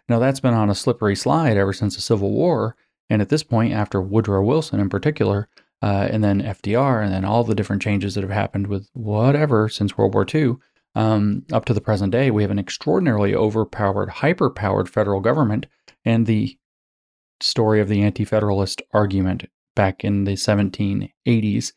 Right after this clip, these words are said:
has come into fruition, even though the Federalists won the argument and created a constitution for a federal system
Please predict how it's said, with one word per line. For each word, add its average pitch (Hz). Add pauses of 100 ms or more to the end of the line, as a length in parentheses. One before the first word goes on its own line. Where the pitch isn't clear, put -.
(400)
has 110
come 110
into 107
fruition, 110
even 113
though 104
the 101
Federalists 107
won 104
the 101
argument 98
and 104
created 101
a 101
constitution 98
for 95
a 98
federal 95 (420)
system 98